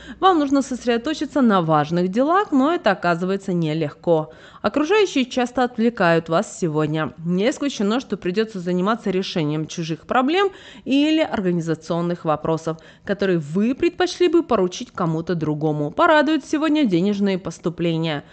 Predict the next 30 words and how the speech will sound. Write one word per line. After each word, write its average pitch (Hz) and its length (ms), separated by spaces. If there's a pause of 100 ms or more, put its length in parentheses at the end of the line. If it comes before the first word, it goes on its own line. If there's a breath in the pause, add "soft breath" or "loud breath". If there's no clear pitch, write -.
(200 loud breath)
Будет 190 300
возможность 233 480
сделать 226 260
какие-то 208 380
приятные 240 640
и 277 40
полезные 180 540
покупки. 165 720 (340 loud breath)
Общение 220 520
с - 80
людьми, 226 320
которые 196 340
вам 170 340
дороги, 294 380
окажется 220 540
очень 175 460
приятным. 151 600 (380 loud breath)
Даже 196 280
львы, 214 280
которые 208 320
в - 40
последнее 226 520
время 190 280
часто 170 340
ссорились 165 580
с - 20
близкими 226 540
людьми, 339 420 (260 loud breath)
сейчас 262 440
смогут 262 320